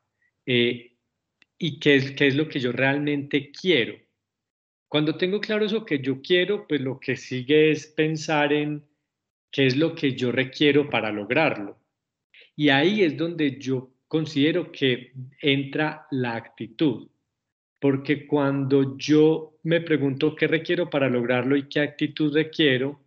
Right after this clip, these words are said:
entonces ahí es cuando ya puedo pensar en qué necesito para tener esa, ese, ese tipo de actitud. Entonces,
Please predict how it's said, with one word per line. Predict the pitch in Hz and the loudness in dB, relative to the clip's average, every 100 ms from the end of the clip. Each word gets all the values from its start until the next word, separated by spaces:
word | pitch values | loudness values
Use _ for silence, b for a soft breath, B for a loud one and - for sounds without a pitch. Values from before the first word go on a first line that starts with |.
| _ _ _ _ - | _ _ _ _ -6
entonces | 131 123 135 127 117 131 139 - B B - | -4 -4 -2 -2 0 0 0 -4 B B 0
ahí | 123 123 | 0 2
es | 117 | -2
cuando | - 143 139 131 | -2 -2 0 0
ya | 117 113 - | 0 -4 -2
puedo | 143 139 139 | 2 2 2
pensar | 139 120 113 117 113 | -2 -4 -2 -2 0
en | 123 135 135 B B _ _ - - | 0 -2 -6 B B _ _ -10 0
qué | 143 | 2
necesito | 139 143 180 175 151 - 165 160 - _ - | 4 2 0 0 -4 -2 -4 -4 -14 _ -4
para | 123 117 117 | 0 0 -2
tener | 123 117 110 - - | -4 -4 -6 -6 0
esa, | 147 135 143 - - | 0 0 -4 -6 -8
ese, | 139 131 147 - | -8 -6 -10 -12
ese | - 143 143 | -8 -4 -4
tipo | 139 143 139 | -4 -4 0
de | 135 | 2
actitud. | 117 - 104 180 127 - _ _ b b b b b | 0 -4 -4 0 0 -2 _ _ b b b b b
Entonces, | - 131 135 160 - | -2 -2 0 -2 -4